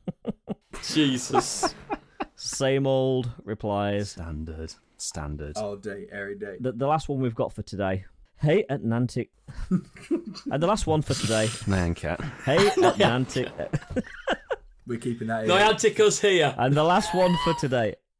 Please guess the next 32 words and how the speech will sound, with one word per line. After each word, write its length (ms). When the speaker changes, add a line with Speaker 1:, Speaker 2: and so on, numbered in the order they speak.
Speaker 1:
"Hey, 400
Niantic 600
Help. 440
I'm 280
unable 400
to 220
access 360
my 220
account. 640
I 120
tried 340
login, 480
but 100
it 80
says 180
there's 200
no 180
account 340
linked 260
to 60
the 160
email 300
address. 460
And 160
also 320
on 100
Facebook, 580
it's 180
showing 300
the 60
same 300
thing. 400